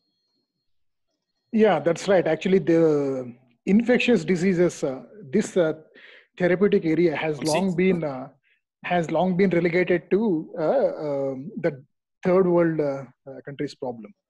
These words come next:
Speaker 1: So not much research money has been <laughs> spent on that in the last few years. It's, I mean, in the last few years, uh, all the money is, uh,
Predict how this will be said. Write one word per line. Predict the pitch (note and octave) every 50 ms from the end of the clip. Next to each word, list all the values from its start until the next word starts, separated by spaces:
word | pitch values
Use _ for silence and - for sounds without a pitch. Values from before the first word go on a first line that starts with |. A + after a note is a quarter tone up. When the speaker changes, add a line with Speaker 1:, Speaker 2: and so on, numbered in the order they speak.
| _ _ _ _
Speaker 1:
So | - - D#3+
not | D3 C#3 C#3 C#3+ E3 F3 - -
much | E3 D#3+ -
research | D3 C#3+ - - F#3+ F#3+ F#3+ F3+
money | E3+ E3 E3+ E3+
has | D#3+ E3 D3+ C3+
been | B2+ D3 D#3+ C#3 - -
<laughs> | F3 - - - - - - - - _ _
spent | - - - D#3+ F3 F#3+ G3+
on | E3 F#3 F3 D#3+
that | D3+ D#3+ D3 D#3
in | D3
the | C#3+
last | C3+ C#3 D3 D3 - -
few | - D#3 D3+
years. | C#3+ B2 A#2+ - G2+ - - - - _ _ _ _ -
It's, | G#3 E3+ _ -
I | G3 E3 D#3
mean, | D3 D3+ C#3+ C#3
in | C#3 C#3+
the | D3+
last | C#3 C#3 E3 F#3 - -
few | - A3 G#3+
years, | A3 A3 C4 D4 G#3 - -
uh, | G#3+ F#3+ F3 F3
all | F3 F3 F#3
the | G#3 G#3+
money | G3 G3+ G#3 A3
is, | G#3+ F#3 D#3+ F3
uh, | F3 D#3+ D#3 D3+ D#3 D#3 D#3 D#3 D#3 D#3